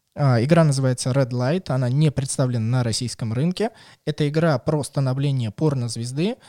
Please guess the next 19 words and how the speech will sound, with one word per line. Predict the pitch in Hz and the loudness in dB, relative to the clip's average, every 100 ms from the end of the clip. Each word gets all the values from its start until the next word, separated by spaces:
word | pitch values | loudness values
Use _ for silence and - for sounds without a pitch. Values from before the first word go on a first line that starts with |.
| 165 - | -20 -10
А, | 110 104 | -6 -2
мы | 131 | 0
все | 151 143 | 0 -2
понимаем, | - 123 117 107 | -2 -4 -2 -4
что | - 120 | -6 -6
в | 120 | -4
России | 123 - 120 101 | -4 -4 -4 -6
это | 104 113 | -6 -8
табуированная | 120 135 135 120 107 104 101 | -8 -4 -4 -4 -6 -6 -6
тема | - 131 113 104 | -6 -4 -4 -6
и | 92 123 110 | -8 -8 -6
вообще | 113 - | -6 -6
это | 110 104 | -8 -8
запрещено. | 113 110 107 101 98 160 - | -10 -8 -6 -4 -4 -4 -6
Опять | 107 107 98 | -8 -6 -6
же, | |
мы | 101 | -6
это | 101 98 | -6 -6
напоминаем. | 104 120 113 117 104 101 131 196 175 135 | -4 -4 -4 -4 -4 -2 -2 0 -2 -4